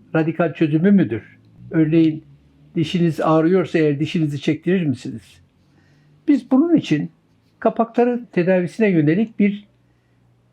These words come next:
e, yöntem geliştirdik. Burada kapağın etrafını daraltmaktayız. Böylece kapaklar birbirlerine uçları değmekte,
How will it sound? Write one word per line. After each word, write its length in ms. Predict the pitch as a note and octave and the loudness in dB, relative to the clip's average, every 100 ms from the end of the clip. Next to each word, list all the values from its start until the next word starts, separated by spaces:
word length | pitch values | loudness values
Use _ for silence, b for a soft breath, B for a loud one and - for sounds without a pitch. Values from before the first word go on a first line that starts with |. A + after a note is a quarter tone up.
| - | -8
e, 120 | E3+ | -2
yöntem 440 | D#3+ G3 G3 G3+ | 0 2 0 0
geliştirdik. 680 | C#3+ A#2+ A2 A#2+ A2+ - _ | 2 0 -2 -8 -12 -16 _
Burada 480 | C4+ C4 D3+ F3 G3+ _ - - - - - | 2 2 2 -2 -6 _ -20 -20 -18 -16 -4
kapağın 360 | C4 B3+ A3 | -2 0 -2
etrafını 500 | A3 G#3 A3 G3+ G3 | -2 0 0 0 0
daraltmaktayız. 880 | F#3+ G#3 G3+ F#3+ - F#3+ B2+ A#2 - _ _ _ _ _ _ - | 2 2 2 0 0 0 -2 -4 -12 _ _ _ _ _ _ 0
Böylece 600 | C#4 B3+ D#3+ D3+ G3 A3+ _ _ _ _ _ _ | 2 2 2 0 0 -8 _ _ _ _ _ _
kapaklar 560 | - G#3 A3+ G#3+ G#3+ F3+ | -8 -2 -2 0 0 2
birbirlerine 640 | F#3+ F3+ F#3 F#3 F3+ F3 | 0 2 2 2 2 0
uçları 440 | - E3 - F3 D#3 | 0 -4 0 0 4
değmekte, 720 | F#3 F#3 F#3+ F#3 A#3 B3 B3+ | 4 4 -2 0 0 0 -2